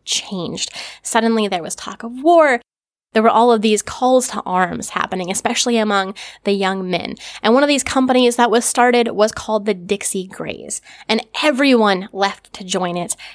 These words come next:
Everyone except for Henry Stanley. Soon after the Dixie Grays, as they were called, left, he receives a parcel in the mail, and this parcel contains a petticoat.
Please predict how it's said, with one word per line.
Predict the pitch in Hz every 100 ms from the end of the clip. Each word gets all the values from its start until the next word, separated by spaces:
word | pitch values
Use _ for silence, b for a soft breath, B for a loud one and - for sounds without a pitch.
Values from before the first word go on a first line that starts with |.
| B -
Everyone | 359 302 254 196 247
except | 277 - 214 220
for | - 185 - 262 _
Henry | - 175 180
Stanley. | 254 370 427 - - - _ _ _ _ _ _ _ _ _ _ _ _ _
Soon | - 269 254
after | 214 214 247
the | 240 214
Dixie | 185 214 - 208
Grays, | 202 170 190 208
as | 208
they | 202
were | 190
called, | - 190 196
left, | 190 277 - - B B B
he | - 262
receives | 269 277 - 277 262 -
a | 226 233
parcel | 233 233 220 196 196
in |
the | 196
mail, | 180 - -
and | 190
this | 190
parcel | - 214 202 196
contains | 196 202 - 190 196 -
a | 196
petticoat. | 202 - 302 214 - -